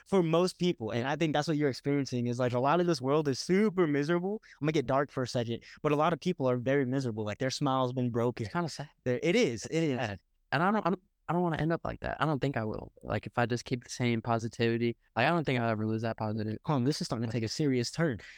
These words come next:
Speaker 1: But you know what? You're right. You know, let's, let's go, let's go there. Let's go there for a second. You are a hundred percent right. I think that you already got the first part over with, and that's admitting to the truth and realizing that you don't wanna be that type of person.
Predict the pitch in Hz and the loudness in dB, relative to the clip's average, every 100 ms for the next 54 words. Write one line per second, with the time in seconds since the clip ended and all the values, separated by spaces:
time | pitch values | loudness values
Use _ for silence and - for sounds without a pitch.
0 | - 139 - 165 156 175 139 127 208 117 | -6 -4 0 2 4 4 4 4 2 2
1 | - _ _ _ 131 139 151 156 - 135 | -4 _ _ _ 0 0 0 -2 -4 -4
2 | 160 147 175 156 - 147 - 175 165 123 | -4 2 2 2 -2 -4 2 4 4 2
3 | 98 135 143 175 156 135 120 - 113 - | -2 -2 2 4 4 0 -4 -4 -6 -6
4 | 85 113 165 165 127 147 156 160 147 139 | -10 -2 2 2 2 -2 -4 -4 -4 -2
5 | 127 127 110 - _ - _ _ - 117 | -2 -2 -4 -8 _ -20 _ _ -8 -2
6 | 151 147 - 135 123 - _ _ _ _ | 0 0 2 0 0 -4 _ _ _ _
7 | - 131 147 147 143 143 - 131 - 143 | -2 4 6 6 4 2 0 -6 -2 -2
8 | - - 147 131 135 156 151 175 - 120 | -2 -2 -2 0 -2 0 2 0 0 -2
9 | 127 120 113 - 123 113 123 139 135 123 | 0 -2 -4 -6 -4 0 2 2 2 -2
10 | 113 - 143 170 - _ _ 117 123 131 | -4 0 0 -2 -8 _ _ -4 0 2
11 | 131 131 123 139 135 135 _ _ - 131 | 2 2 2 2 0 -2 _ _ 0 0
12 | 120 123 131 139 135 135 131 120 131 110 | 2 2 0 2 2 2 0 -2 -2 -2
13 | - 131 - 180 | -2 -4 0 -2